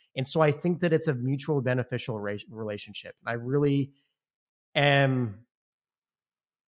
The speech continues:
confident in the abilities of them in the future that we share the same vision to get us to the, to the end goal, because the vision is huge. And I, the only reason that I did this is because I'm gonna need a team like them and partners like them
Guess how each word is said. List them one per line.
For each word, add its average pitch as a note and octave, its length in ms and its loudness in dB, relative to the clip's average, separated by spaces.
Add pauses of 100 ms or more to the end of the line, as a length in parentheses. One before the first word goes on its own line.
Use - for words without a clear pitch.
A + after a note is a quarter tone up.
confident E3 680 2
in C#3+ 120 4
the C3 80 6
abilities C#3 420 4
of D#3 100 2
them D3+ 260 4
in C3+ 160 -2
the B2 60 0
future D#3 600 0
that B2+ 160 0
we C3+ 100 2
share D3 240 0
the C3+ 80 0
same B2+ 300 -2
vision B2+ 320 2
to C3 120 -6
get B2+ 200 0
us B2+ 140 -2
to C3+ 80 -6
the, A2+ 340 -4
to C#3+ 100 -6
the B2+ 80 -2
end B2 160 -2
goal, C3 180 0
because C3+ 360 -2
the C#3 80 -4
vision B2 340 0
is G#2+ 100 -6
huge. G2+ 480 -12 (280)
And B2+ 80 0
I, C3 100 0
the C3 120 -2
only D3+ 120 2
reason D#3+ 280 2
that D3+ 100 4
I C3+ 80 4
did C3+ 180 2
this C#3+ 220 2
is A#2 60 -8
because C3+ 580 0 (120)
I'm C3 140 2
gonna C#3+ 140 4
need C3+ 120 0
a B2 60 0
team D3 260 -2
like B2 240 0
them C3 360 0
and B2 100 -10
partners C3+ 380 -4
like B2 160 -4
them A#2+ 300 -4